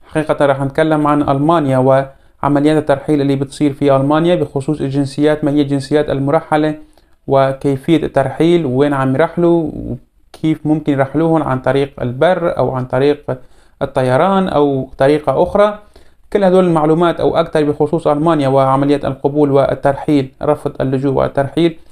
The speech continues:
بهذا الفيديو راح نشرحها ونقرأها مع بعض. كالعادة، إذا محتوى القناة مفيد لك، بتمنى تشترك في القناة وتفعل زر الجرس ليصلك كل الفيديوهات أول بأول. وإذا عندك أي سؤال، أي استفسار، فتفضل اكتبه بقسم التعليقات.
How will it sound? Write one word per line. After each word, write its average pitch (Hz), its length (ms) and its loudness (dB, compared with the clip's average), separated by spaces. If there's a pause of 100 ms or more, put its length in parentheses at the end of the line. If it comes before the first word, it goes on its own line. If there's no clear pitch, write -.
(240)
بهذا 147 220 0
الفيديو 147 280 2
راح 143 140 0
نشرحها 139 420 -2
ونقرأها 135 680 -4 (260)
مع 143 140 2
بعض. 131 280 -4 (380)
كالعادة، 160 340 0
إذا 143 140 2
محتوى 151 360 0
القناة 147 260 0
مفيد 143 420 0
لك، 143 240 4
بتمنى 143 320 -4
تشترك 147 340 -2
في 147 160 -2
القناة 139 380 -2 (380)
وتفعل 147 400 -2
زر 143 120 0
الجرس 160 460 0
ليصلك 185 400 0
كل 180 220 0 (480)
الفيديوهات 151 640 2
أول 156 460 0
بأول. 139 560 -2
وإذا 147 240 0
عندك 156 240 0
أي 160 120 2
سؤال، 156 320 0
أي 151 60 0
استفسار، 156 460 -4
فتفضل 147 540 -2
اكتبه 147 280 -2
بقسم 147 540 -4
التعليقات. 156 680 -2